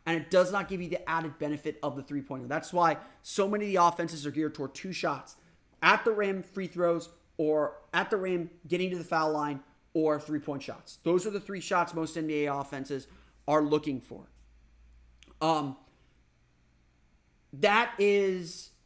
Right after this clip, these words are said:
those aren't the shots Fultz looks for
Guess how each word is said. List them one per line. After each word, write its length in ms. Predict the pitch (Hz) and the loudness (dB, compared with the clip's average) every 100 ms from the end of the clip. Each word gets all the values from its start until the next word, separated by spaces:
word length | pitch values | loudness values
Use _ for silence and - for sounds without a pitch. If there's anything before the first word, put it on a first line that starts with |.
| _ _ _ _ - | _ _ _ _ 6
those 220 | 196 220 | 6 8
aren't 200 | 247 247 | 6 4
the 80 | 226 | 2
shots 360 | - 208 190 - | 2 2 2 -4
Fultz 380 | 170 170 - | -2 -2 0
looks 240 | 156 147 - | -2 -2 -4
for 220 | - - | -12 -18